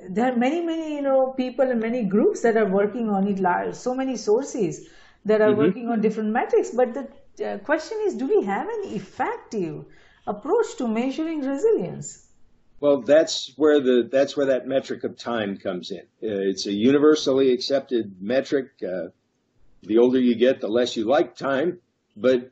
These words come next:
Speaker 2: it is a metric that everybody understands. Seconds, minutes, hours, days, weeks, months, years, decades. I-,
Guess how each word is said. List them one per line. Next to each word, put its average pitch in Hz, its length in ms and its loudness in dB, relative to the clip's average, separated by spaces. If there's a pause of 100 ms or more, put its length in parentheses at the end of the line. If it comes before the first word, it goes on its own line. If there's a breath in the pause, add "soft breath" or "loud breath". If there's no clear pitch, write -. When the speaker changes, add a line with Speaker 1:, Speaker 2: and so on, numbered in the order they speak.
Speaker 2:
it 143 220 -2
is 131 180 0
a 135 60 2
metric 147 460 0
that 123 120 0
everybody 135 460 2
understands. 120 720 -4
Seconds, 117 580 -4
minutes, 110 380 -2
hours, 110 640 0
days, 107 400 0
weeks, 117 320 0
months, 107 340 -2
years, 107 560 0
decades. 117 460 -6 (380)
I-, 127 180 4